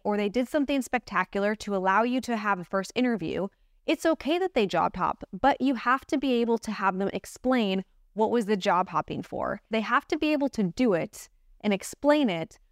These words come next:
without trashing the previous place that they worked. I just had an interview with somebody not that long ago, and she worked for a lot of high-powered names, people that are in the public, and she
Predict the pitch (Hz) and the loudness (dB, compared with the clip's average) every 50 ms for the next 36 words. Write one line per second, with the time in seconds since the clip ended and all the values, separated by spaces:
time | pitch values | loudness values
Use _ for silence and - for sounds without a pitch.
0 | _ _ 208 226 233 - - 202 214 220 202 - - - - _ _ _ _ _ | _ _ 0 0 2 2 2 4 4 2 2 0 -4 -12 -18 _ _ _ _ _
1 | _ _ _ _ _ - - 254 233 247 240 - - 233 214 202 196 - - 202 | _ _ _ _ _ 0 2 4 4 4 2 0 0 2 2 2 0 0 0 0
2 | 202 196 185 185 - - - 180 175 - 170 - 175 160 160 - - - - - | 2 2 2 0 0 0 -2 -2 -2 -2 -2 -2 -2 -2 0 -2 -4 -4 -6 -4
3 | - - 196 247 254 302 - - 254 262 269 254 - - 214 208 196 196 190 185 | 0 2 2 2 2 0 0 0 2 2 2 2 0 0 0 0 0 0 0 0
4 | 185 180 - 175 170 165 165 165 170 165 165 160 165 185 202 208 208 - 208 - | 0 -2 -4 -4 -4 -2 -2 -2 -2 -2 -2 -2 0 0 0 0 0 0 -2 0
5 | - 185 180 175 175 175 165 - - - - - - _ _ - 190 202 - - | 0 -2 -4 -2 -4 -4 -4 -4 -4 -2 -2 -4 -6 _ _ -6 -4 -4 0 2
6 | 311 330 262 202 190 202 - - - 202 185 180 - - - 185 180 180 196 233 | 2 2 2 2 0 -2 -4 -6 -4 0 0 0 0 0 -2 -2 -2 0 2 2
7 | - 349 330 - - 202 190 185 - 175 165 160 160 170 - - - - 180 226 | 2 2 2 0 -2 -2 -2 -2 -2 -2 -2 -2 -2 -2 -4 -6 -4 -2 -2 0
8 | 277 277 - - - - - 190 - - 196 190 180 170 175 175 175 165 - - | -2 -2 -4 -10 -8 -4 -4 -2 0 2 2 2 4 2 2 0 0 -2 0 0
9 | 240 285 320 320 - - - 170 180 170 - 302 - _ _ _ _ _ _ _ | 2 4 4 2 0 -2 -4 -4 0 2 2 2 2 _ _ _ _ _ _ _
10 | _ _ _ _ _ - 262 269 254 - - - 285 285 - | _ _ _ _ _ 0 2 2 2 2 0 0 0 0 0